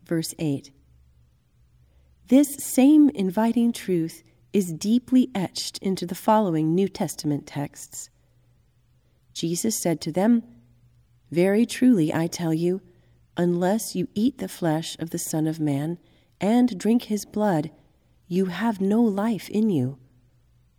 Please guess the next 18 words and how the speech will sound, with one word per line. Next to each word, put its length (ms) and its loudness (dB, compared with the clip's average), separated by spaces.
John 280 -2
six 540 -6
fifty-three. 760 -6
And, 380 0
"Blessed 580 0
are 240 -2
those 460 -2
who 160 -2
hunger 500 -4
and 180 -6
thirst 500 -4
for 140 -6
righteousness, 880 -6
for 260 0
they 300 4
will 240 -2
be 140 -4
filled." 560 -2